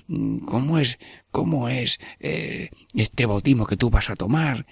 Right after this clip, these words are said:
O, o dime tú, mm, ¿cómo es el bautismo que tú tienes programado para después de este bautismo de Juan? Sí, es que, habla tú, Jesús, que yo estoy, el bautismo que yo voy a recibir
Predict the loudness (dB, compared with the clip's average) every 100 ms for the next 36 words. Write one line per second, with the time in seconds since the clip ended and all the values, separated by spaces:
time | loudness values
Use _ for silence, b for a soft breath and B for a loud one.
0 | B B B -2 0 0 -2 -4 0 2
1 | 4 4 4 2 2 B _ 2 2 2
2 | 0 2 2 2 0 -2 B B 0 0
3 | 2 -4 -2 -4 -2 -2 0 0 -2 -4
4 | 4 4 4 -6 -6 -6 -8 -8 -12 _
5 | _ B B B -8 -6 -4 -6 -10 -6
6 | -6 -4 -8 -8 -8 -8 -8 -8 -10 -12
7 | -12 -14 -18 _ B B B B -10 -6
8 | -6 -8 _ _ B B B B B B
9 | -2 -2 -2 -6 -6 _ _ 2 2 4
10 | 2 2 -2 -4 -4 -2 -2 -2 -6 -6
11 | -4 -2 -2 -4 -10 _ _ _ _ b
12 | b b b -4 0 2 0 0 0 -2
13 | -2 -2 -2 -2 0 0 -2 -4 -6 -2
14 | -2 -2 -6